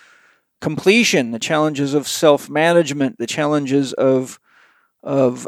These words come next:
um, managing the relationships that are necessary to manage so that you can stay focused, then the fruit. Okay, now I've done it, and then the rest.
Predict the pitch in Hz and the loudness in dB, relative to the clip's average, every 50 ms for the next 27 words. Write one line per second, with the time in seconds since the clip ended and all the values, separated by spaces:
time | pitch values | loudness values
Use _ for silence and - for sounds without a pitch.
0 | - - 135 131 127 123 123 123 123 135 - - _ _ - 147 147 147 147 147 | -6 -2 -2 0 0 -2 -4 -6 -12 -14 -16 -20 _ _ -8 -4 -2 0 0 0
1 | 151 131 143 156 147 143 143 143 147 151 147 151 180 240 277 269 - 302 226 165 | -2 -2 -4 -4 -2 0 0 2 2 4 4 6 6 6 4 4 2 0 0 -2
2 | - - - 135 - - - - - 143 135 131 131 135 135 - - - 160 147 | -2 0 2 0 0 0 -2 -2 0 2 2 2 0 -2 -4 -4 -2 0 2 2
3 | 139 135 135 135 135 135 139 139 139 147 139 - - - - - 156 143 143 131 | 2 2 0 0 0 0 0 0 -2 -4 -8 -10 -10 -8 -4 -2 -2 -2 -2 -2
4 | 135 147 143 - 156 147 - - - 165 156 151 - - 180 214 262 262 - 180 | -2 -2 -2 -4 -6 -6 -4 0 2 2 2 2 4 6 6 6 6 6 6 6
5 | 156 196 - - - - - _ _ _ _ _ _ _ _ _ _ _ _ _ | 4 4 2 -2 -8 -14 -18 _ _ _ _ _ _ _ _ _ _ _ _ _
6 | _ _ _ - 160 165 180 175 160 - - - 277 349 220 - - - - - | _ _ _ 2 2 2 2 2 -2 0 2 6 6 6 6 6 2 -4 -14 -16
7 | - _ _ _ _ _ _ _ _ _ _ - - - 165 165 170 156 160 165 | -18 _ _ _ _ _ _ _ _ _ _ -20 -6 -4 -2 -2 2 2 4 6
8 | 170 175 175 170 151 - - 208 254 262 220 220 214 - _ _ - 156 156 160 | 6 6 4 4 2 2 4 4 6 4 4 2 0 -4 _ _ -4 0 0 0
9 | 160 170 170 - _ - 139 135 131 175 247 277 165 - - - - - | 0 0 -4 -12 _ -2 0 4 6 6 6 6 4 2 -4 -10 -12 -16